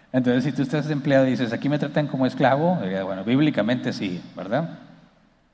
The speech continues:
Porque te dan un sustento, en este caso es un salario, ¿verdad? Por el servicio que prestas. En aquel entonces te daban comida,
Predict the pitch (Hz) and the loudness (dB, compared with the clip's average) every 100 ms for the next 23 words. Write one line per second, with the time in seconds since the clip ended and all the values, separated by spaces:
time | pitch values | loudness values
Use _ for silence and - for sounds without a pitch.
0 | _ _ _ 127 131 120 131 127 - - | _ _ _ -4 2 2 2 0 -4 -10
1 | - 110 113 123 139 160 - - - - | -6 0 2 4 2 -4 -6 -14 -20 -20
2 | _ _ 123 131 123 143 - 139 143 156 | _ _ -2 -2 0 -2 0 0 0 0
3 | 175 147 104 113 - 117 120 - 117 127 | 0 0 -2 -4 -4 -4 -4 -2 -4 -2
4 | 120 117 104 98 110 143 190 220 104 107 | -2 -2 -4 2 2 2 0 -2 -2 0
5 | 156 - - - - - _ _ - 120 | 0 -2 -12 -18 -20 -20 _ _ -2 0
6 | 110 117 104 110 110 104 104 151 156 82 | 2 0 -2 -4 -6 -6 -2 -2 -2 -6
7 | - - - - - _ 107 107 113 117 | -8 -18 -20 -20 -20 _ -4 -2 0 -2
8 | 127 127 127 147 - 113 104 104 113 123 | 0 0 0 -2 -2 -2 0 0 0 0
9 | 139 - - - 98 113 131 151 180 165 | -4 -8 -16 -10 -2 2 2 2 0 -4